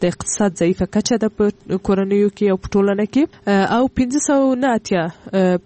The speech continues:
په د هیواد په کچه هغه نور، اه، کوچني لاملونه دي چې د ښځو په وړاندې د تاوتریخوالي سبب ګرځي. دا هغه ټول، اه، آمارو چې په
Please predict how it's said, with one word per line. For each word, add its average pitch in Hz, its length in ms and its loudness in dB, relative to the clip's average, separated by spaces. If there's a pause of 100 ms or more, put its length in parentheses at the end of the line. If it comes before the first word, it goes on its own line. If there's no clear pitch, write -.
په 185 200 2
د 175 120 -2
هیواد 214 340 0
په 214 60 -2
کچه 226 280 0
هغه 196 240 0
نور، 220 240 2
اه، 175 320 0
کوچني 220 420 -2
لاملونه 185 480 0
دي 185 120 -2
چې 185 180 -4
د 165 60 -4
ښځو 190 240 -2
په 180 160 -4
وړاندې 202 300 0
د 175 80 0
تاوتریخوالي 185 560 -2
سبب 185 280 0 (120)
ګرځي. 320 240 2 (420)
دا 269 100 2
هغه 254 240 0
ټول، 269 320 0
اه، 170 400 -2
آمارو 214 280 0
چې - 140 -6
په - 100 -8